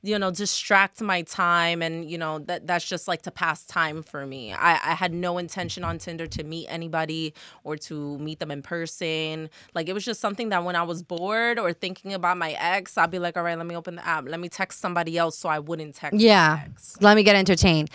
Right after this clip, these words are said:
Speaker 1: Right.
Speaker 2: One of the most recent ones that I s-, I downloaded back in September of twenty twenty was Hinge. What I like about Hinge is Hinge's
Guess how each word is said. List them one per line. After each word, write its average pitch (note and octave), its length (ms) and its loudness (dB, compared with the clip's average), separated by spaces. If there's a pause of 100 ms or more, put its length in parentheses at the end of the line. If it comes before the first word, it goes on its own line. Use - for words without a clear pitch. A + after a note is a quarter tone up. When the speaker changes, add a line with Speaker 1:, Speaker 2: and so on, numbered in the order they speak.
(260)
Speaker 1:
Right. D3+ 280 -8
Speaker 2:
One A3 220 8
of C#4+ 120 6
the D4+ 80 8
most A#3+ 280 4
recent G#3 320 6
ones A3+ 140 6
that G3+ 120 8
I F#3 180 6
s-, F3+ 260 -4
I F3+ 80 2
downloaded F#3 580 6
back E3+ 320 8
in E3 260 0
September F3+ 540 4
of E3+ 100 4
twenty E3+ 280 0
twenty E3+ 440 6 (640)
was F3 280 8
Hinge. E3 520 2 (720)
What G3 140 10
I G3 40 12
like G#3 220 8
about A3+ 240 4
Hinge G3+ 300 2
is E3 240 6
Hinge's G#3+ 440 -2